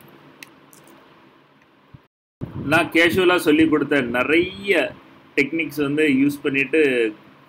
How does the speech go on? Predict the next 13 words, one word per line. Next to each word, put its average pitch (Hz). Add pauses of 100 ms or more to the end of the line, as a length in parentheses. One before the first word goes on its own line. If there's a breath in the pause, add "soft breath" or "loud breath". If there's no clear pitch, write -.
(220)
ஆ, 120
எல்லாரும் 135
கேட்குறாங்க, 131
close 123
ஆகுது 117
அப்படிங்கிறாங்க. 110
So, 131 (800)
இந்த 143
டெக்னிக் 151
யூஸ் 151
பண்ணுங்க. 135 (720)
எவ்வளோ 139
பேரால 135